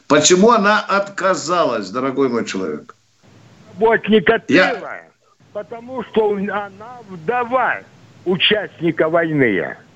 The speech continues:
Speaker 1: А
Speaker 2: Я
Speaker 1: что бы она
Speaker 2: думаю,
Speaker 1: тогда
Speaker 2: что
Speaker 1: получала сто, а что она тогда бы не пятьдесят, а сто тысяч мо-, могла получать, да?
Speaker 2: Семьдесят пять, э, у-, эти, вдо-, вдовы участника войны получают по семьдесят пять.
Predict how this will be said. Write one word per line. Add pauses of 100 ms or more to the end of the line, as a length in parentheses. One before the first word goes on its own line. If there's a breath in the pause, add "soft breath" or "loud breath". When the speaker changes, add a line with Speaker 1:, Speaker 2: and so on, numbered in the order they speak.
(480)
Speaker 1:
А
Speaker 2:
Я
Speaker 1:
что
бы
она
Speaker 2:
думаю,
Speaker 1:
тогда
Speaker 2:
что
Speaker 1:
получала
сто, (220)
а
что
она
тогда
бы
не
пятьдесят,
а
сто
тысяч
мо-, (240)
могла
получать,
да? (680)
Speaker 2:
Семьдесят (140)
пять,
э,
у-,
эти,
вдо-, (300)
вдовы
участника
войны
получают
по
семьдесят
пять.